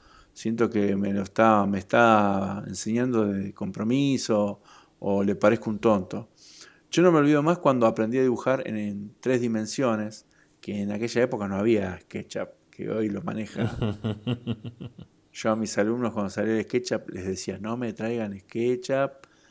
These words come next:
Speaker 1: porque yo les decía que, bueno, era como, digo, "es para prender la parrilla para hacer un patty". Pero <laughs> se dibujaba en AutoCAD en tres dimensiones y se pasaba a tres D Studio. Era una cosa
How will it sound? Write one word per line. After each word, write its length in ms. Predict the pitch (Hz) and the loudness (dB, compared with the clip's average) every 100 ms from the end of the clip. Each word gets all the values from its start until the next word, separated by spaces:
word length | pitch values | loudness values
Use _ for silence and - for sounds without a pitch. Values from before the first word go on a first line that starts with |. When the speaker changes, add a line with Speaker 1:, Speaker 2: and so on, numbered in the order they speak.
| _ _ - | _ _ -8
Speaker 1:
porque 200 | 98 95 | -6 -4
yo 160 | 113 | -2
les 120 | 110 | 0
decía 380 | 107 - 117 110 | 0 0 2 2
que, 280 | - 104 101 | 0 -8 -6
bueno, 280 | 101 98 95 | -6 -6 -8
era 260 | 107 107 98 | -8 -8 -8
como, 460 | 110 95 101 101 _ _ _ _ - | -10 -10 -12 -14 _ _ _ _ -12
digo, 300 | 101 104 107 | -4 0 0
"es 80 | |
para 240 | 107 113 107 104 | 2 2 2 0
prender 320 | 113 107 117 | -2 0 4
la 160 | 120 110 | 4 4
parrilla 400 | 107 120 117 107 | 0 -2 -2 -4
para 120 | 107 | -4
hacer 200 | 101 120 | -4 -6
un 120 | 110 | -6
patty". 440 | - 101 - 135 - _ - - - _ - | -6 -8 -10 -20 -20 _ -20 -20 -20 _ 6
Pero 1080 | 123 120 117 117 113 110 107 104 104 107 101 | 8 10 10 10 8 6 4 0 -2 -6 -8
<laughs> 1600 | - - - - - _ _ _ _ _ _ _ _ _ _ - | -10 -12 -12 -16 -18 _ _ _ _ _ _ _ _ _ _ -18
se 180 | - 107 | -2 0
dibujaba 480 | 107 98 120 131 | 2 2 4 6
en 60 | 131 | 4
AutoCAD 540 | 113 107 101 123 135 | 2 0 -2 0 2
en 80 | 107 | 0
tres 180 | 98 104 | -2 -4
dimensiones 500 | 110 107 101 135 156 | -4 -4 -6 -6 -4
y 20 | |
se 80 | 117 | -4
pasaba 320 | 107 101 120 | -4 -2 -2
a 60 | 117 | -2
tres 220 | 131 131 | -6 -2
D 100 | 123 | -2
Studio. 640 | - - 143 104 98 98 | -2 -4 -4 -4 -6 -8
Era 180 | 113 127 | -8 -8
una 240 | 117 104 101 | -6 -8 -8
cosa 600 | 120 120 - 104 101 | -8 -8 -8 -8 -10